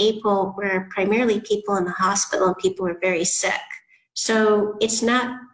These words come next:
if you just look at the number of positive covid nineteen tests, what you see between April and June, it's not completely comparable because of the different testing patterns, because testing is more widely available right now.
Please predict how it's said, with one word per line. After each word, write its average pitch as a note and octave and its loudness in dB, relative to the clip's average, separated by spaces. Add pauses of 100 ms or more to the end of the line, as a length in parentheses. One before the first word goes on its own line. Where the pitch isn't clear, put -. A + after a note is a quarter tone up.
(140)
if G#3+ 0
you G#3 2
just C#4+ 0
look C#4 2
at C4 0
the A#3+ 2
number A3+ 2
of A#3 -2
positive A3 0
covid G#3 -2
nineteen G3 0
tests, G3+ -2 (380)
what G#3+ 0
you A3 4
see B3 2
between G#3+ 2
April A3+ 2
and G3 -4
June, A3+ 2
it's - -4
not C4 -2
completely G#3+ 0
comparable F#3+ -2 (160)
because G#3+ 0
of G3 -2
the G3+ -2
different F#3+ 0
testing F#3 -2
patterns, D#3+ -4
because F#3 -4
testing F#3+ 0
is F#3+ 0
more F#3+ 0
widely F#3+ -2
available F3 -6
right E3 -12
now. D#3+ -8